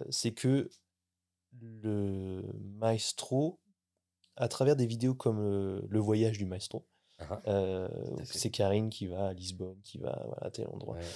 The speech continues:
Speaker 1: Et à chaque fois, les vidéos, elles sont folles parce que même s'il y a le barrière de la langue, tu te présentes avec le maestro devant la personne, tu lui fais, « Tiens, vas-y, joue avec ça. » <laughs>
Speaker 2: C'est
Speaker 1: Parce que c'est
Speaker 2: instantané.
Speaker 1: vraiment, vas-y, tous les petits trucs là.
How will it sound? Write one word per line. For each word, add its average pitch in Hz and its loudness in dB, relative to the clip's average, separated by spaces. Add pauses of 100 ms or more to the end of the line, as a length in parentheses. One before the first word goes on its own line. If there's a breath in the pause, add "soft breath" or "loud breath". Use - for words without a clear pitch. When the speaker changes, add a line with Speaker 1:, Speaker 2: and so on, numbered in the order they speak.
(200 loud breath)
Speaker 1:
Et 107 -2
à - 2
chaque 123 6
fois, 117 4 (320)
les 104 -18
vidéos, 107 2
elles 92 -2
sont - -4
folles 120 4
parce 107 -2
que 110 0 (160)
même 120 -2
s'il 117 0
y - 6
a - 4
le 104 0
barrière 107 4
de 107 4
la 98 4
langue, 107 4 (200)
tu 120 -2
te - -10
présentes 131 4
avec 104 2
le 110 4
maestro 101 0
devant 98 2
la 95 0
personne, 110 -2
tu - -14
lui 123 -18
fais, « - -10
Tiens, - -4
vas-y, - -8 (140)
joue 135 -2
avec - -6
ça. » - -20 (160)
<laughs> - -6
Speaker 2:
C'est - 0
Speaker 1:
Parce - -14
que - -6
c'est - -2
Speaker 2:
instantané. 113 12
Speaker 1:
vraiment, 147 12
vas-y, 170 6
tous - 2
les 370 10
petits 214 2
trucs 175 4
là. - 2